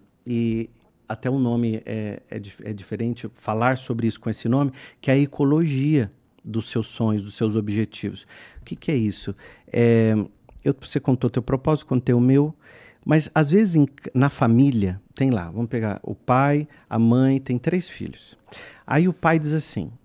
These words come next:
"O nosso objetivo é uma casa na praia. Então nós vamos agora, a partir de agora, economizar,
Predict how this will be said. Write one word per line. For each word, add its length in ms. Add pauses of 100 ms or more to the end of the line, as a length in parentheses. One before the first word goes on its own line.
(100)
"O 80
nosso 640
objetivo 1000
é 80
uma 140
casa 260
na 120
praia. 440 (520)
Então 120
nós 180
vamos 240
agora, 420
a 40
partir 320
de 80
agora, 220
economizar, 920